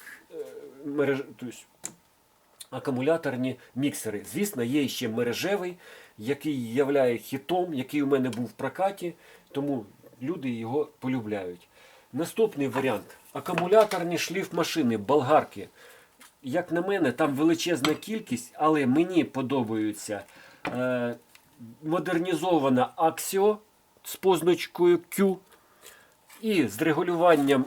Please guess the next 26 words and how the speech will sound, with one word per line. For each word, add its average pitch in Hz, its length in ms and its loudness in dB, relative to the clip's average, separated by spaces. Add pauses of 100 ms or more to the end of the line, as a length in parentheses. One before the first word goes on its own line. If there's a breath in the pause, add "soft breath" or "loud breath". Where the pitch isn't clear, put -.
(100)
обертів. 196 600 6 (380 loud breath)
Вона 156 320 4
називається 160 920 4 (180)
Т 165 160 6
П 196 340 4
А 156 120 6
Дж 131 160 0
вісімнадцять 160 800 4
сто - 220 4
двадцять 139 480 2
п'ять 165 340 2
Ц - 220 -2
Е. 135 400 4 (1120 loud breath)
Як 185 320 2
на 196 100 8
мене, 202 420 8 (1160 loud breath)
оптимальний 175 680 6
варіант. 170 500 2 (500 loud breath)
Е, 139 720 -2
тут 202 220 -4
навіть 135 460 2
цей 185 280 0
дев'ятсот 143 640 0
ватт 190 320 4
приблизно 170 600 -2
видає 165 560 0